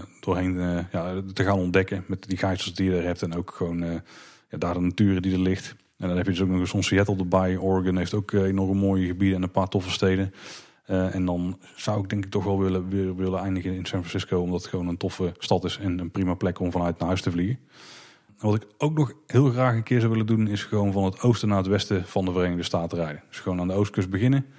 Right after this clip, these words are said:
zoveel mogelijk staten aandoen. Niet allemaal, want dat is niet te doen. Eh, maar ik weet dan niet of dat ik dan langs het zuiden wil of langs het noorden. Misschien moeten we wel een beetje afzakken naar het zuiden en dan toch een beetje weer naar het no-, naar het noorden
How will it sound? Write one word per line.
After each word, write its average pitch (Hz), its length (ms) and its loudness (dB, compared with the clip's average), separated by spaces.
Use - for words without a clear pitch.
zoveel 95 260 -2
mogelijk 92 220 0
staten 98 320 2
aandoen. 92 460 0
Niet 98 180 -2
allemaal, 92 300 0
want 92 120 0
dat 87 80 0
is 82 60 -4
niet 95 100 -2
te 90 80 -6
doen. 90 280 -4
Eh, 87 220 -8
maar - 120 -12
ik - 120 -20
weet 107 140 -6
dan 107 100 -4
niet 123 140 0
of 107 60 -2
dat 110 100 -2
ik 107 80 -2
dan 101 280 -2
langs 98 160 -2
het 95 120 -4
zuiden 123 280 0
wil 117 120 2
of 104 120 -2
langs 104 160 0
het 95 100 0
noorden. 95 280 2
Misschien 90 200 0
moeten 107 220 2
we 107 200 2
wel 107 160 2
een 107 60 2
beetje 107 180 0
afzakken 110 360 0
naar 107 80 2
het - 100 -4
zuiden 107 220 4
en 101 60 2
dan 101 160 2
toch 101 180 0
een 104 100 0
beetje 101 240 0
weer 101 80 0
naar 98 140 0
het 90 100 -6
no-, 98 300 -2
naar 101 200 -4
het 95 100 -8
noorden 98 320 -2